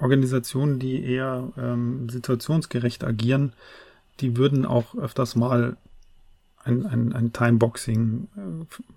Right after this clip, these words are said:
schieben, strecken, äh, einen Meilenstein f-, verziehen. Also ich, ich würde sehen, dass sie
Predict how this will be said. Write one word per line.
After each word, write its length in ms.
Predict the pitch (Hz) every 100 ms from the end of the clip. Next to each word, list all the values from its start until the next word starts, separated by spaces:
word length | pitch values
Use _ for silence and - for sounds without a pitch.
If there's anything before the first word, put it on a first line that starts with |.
| 175 -
schieben, 480 | - 120 120 117 -
strecken, 680 | - - 117 113 113 110 -
äh, 40 | 120
einen 400 | 110 113 120 123
Meilenstein 600 | 123 110 117 - 117 117
f-, 160 | 113 226 -
verziehen. 720 | - 117 - - 117 120 117 - - - _ -
Also 240 | 123 123
ich, 260 | 165 - -
ich 200 | 127 135
würde 220 | 135 131
sehen, 680 | 117 - 127 135 135 - - _
dass 240 | - 123 -
sie 400 | 120 120 120